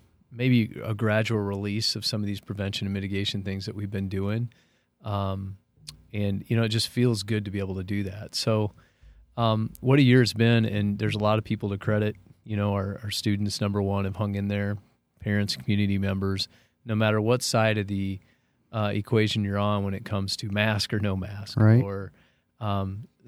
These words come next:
Speaker 1: six foot or not, or your belief in the vaccine, any, any of that. Everybody has really put those things aside in the best interests of our kids, which is where we have to be as adults, and, uh, just made it happen. And it's truly is a credit to everybody. And then think of this, like,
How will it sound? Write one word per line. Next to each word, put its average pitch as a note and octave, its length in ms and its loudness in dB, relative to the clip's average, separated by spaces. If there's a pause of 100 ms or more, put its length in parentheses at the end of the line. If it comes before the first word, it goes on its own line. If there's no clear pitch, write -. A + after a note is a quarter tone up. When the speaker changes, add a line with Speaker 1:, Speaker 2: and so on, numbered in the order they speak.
(140)
Speaker 1:
six - 340 -2
foot G#2+ 240 0
or G2+ 100 0
not, G2 400 -6
or G2 100 -4
your A2+ 200 2
belief A2+ 560 -2
in G2+ 120 -4
the G2 80 -4
vaccine, G2 760 -4
any, G#2 200 -6
any A2+ 180 -4
of G2 60 -6
that. F#2 240 -10 (100)
Everybody B2 520 0
has G2 180 -4
really G2+ 300 -4
put G2 260 -10
those G2 220 -6
things G2+ 260 -6
aside G2+ 400 -4
in G2 60 -6
the F#2+ 60 -6
best G2 260 -4
interests - 340 -6
of G2+ 100 -8
our G2 100 -6
kids, G2 460 -6 (380)
which B2+ 180 0
is A2 100 0
where G#2+ 180 0
we G2+ 140 0
have F#2+ 240 -2
to F#2 100 -4
be G2+ 380 -6
as G2+ 140 -6
adults, F#2+ 520 -6 (540)
and, A2 380 2
uh, G#2 260 0
just - 180 -6
made A2 140 2
it G2+ 100 -2
happen. G2 380 -4 (240)
And G2+ 260 -2
it's G2+ 140 -2
truly A#2+ 360 2
is G2 100 -2
a G#2 60 -2
credit A2+ 320 0
to G#2 80 -2
everybody. G2+ 460 0
And B2 120 0
then D#3+ 100 2
think G3 200 0
of C#3 60 2
this, G2+ 300 0
like, G2+ 220 -4